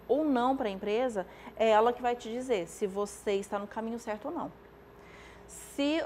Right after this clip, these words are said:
as suas ações estão te aproximando do seu propósito, vai em frente que tá ok.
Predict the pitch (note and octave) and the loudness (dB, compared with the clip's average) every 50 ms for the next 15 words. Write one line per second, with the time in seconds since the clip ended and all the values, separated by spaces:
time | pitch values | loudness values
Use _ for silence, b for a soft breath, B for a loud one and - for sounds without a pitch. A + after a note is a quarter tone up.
0 | - - - C4+ B3+ - - D4+ D#4 E4 E4 F4 E4+ F#4 F4+ - C#4+ A3 G3 F3+ | -2 0 0 0 0 -2 -2 2 2 4 6 6 4 4 4 2 2 2 2 2
1 | F3 F#3 F#3+ G#3+ G#3+ - - A#3+ A#3 A#3 - - C4+ B3+ A#3 B3 - E4 E4 E4 | 0 -2 -4 -6 -4 -2 0 0 0 -2 -2 0 2 2 2 4 4 2 2 2
2 | - - D4 C4 A3+ G#3+ G3 G3 F#3+ G3+ G#3 - - D4 D4 F4+ - E4+ B3+ A#3 | 0 -2 0 0 0 0 -2 -2 -2 -2 -2 0 2 2 2 4 4 2 2 2
3 | - A#3 A3 A#3 B3 A#3+ A3 - - F3+ F3 F#3 G3+ G3 G3 G#3+ A3+ - A#3 G#3 | 4 6 8 8 8 8 6 2 -4 -10 -8 -6 -6 -6 -6 -6 -8 -8 -8 -8
4 | G#3 G#3 - - - A3 A3 A#3+ - - G#3+ F3 E3 | -8 -8 -10 -6 -2 -2 -2 -2 -4 -6 -6 -6 -6